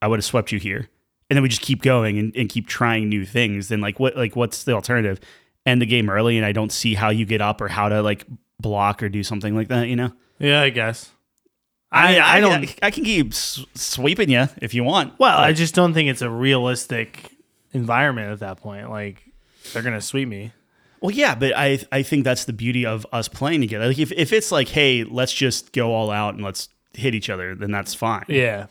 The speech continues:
Speaker 1: But I was trying to come at it like, I, I need to mix up my stuff. I need to try
Speaker 2: Yeah,
Speaker 1: new
Speaker 2: no,
Speaker 1: things.
Speaker 2: I, that, that happens to me too. Like,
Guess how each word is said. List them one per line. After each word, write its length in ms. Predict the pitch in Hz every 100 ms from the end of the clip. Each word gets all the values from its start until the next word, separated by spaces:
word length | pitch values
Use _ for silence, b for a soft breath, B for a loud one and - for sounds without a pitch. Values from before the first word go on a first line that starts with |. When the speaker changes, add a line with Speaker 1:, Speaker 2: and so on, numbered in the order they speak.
| -
Speaker 1:
But 140 | 113
I 140 | 120 123
was 100 | 120
trying 220 | - 120
to 60 | 101
come 240 | - 117
at 160 | 107 104
it 160 | 101 -
like, 400 | 101 95 - - _ _ _ _ _ _ 101
I, 140 | 101 -
I 120 | 113
need 360 | 107 113 120 107
to 240 | - 107
mix 260 | 101 101 -
up 100 | 98
my 120 | 95
stuff. 300 | 95 - -
I 80 | 107
need 260 | 104 107 101
to 100 | 104
try 180 | - 135
Speaker 2:
Yeah, 200 | 165 147
Speaker 1:
new 60 | 147
Speaker 2:
no, 400 | 139 127 120 127
Speaker 1:
things. 220 | 135 135
Speaker 2:
I, 20 | 131
that, 240 | 135 135
that 140 | 151 156
happens 220 | 156 135
to 60 | 123
me 100 | 117
too. 260 | - 123
Like, 260 | 117 117 113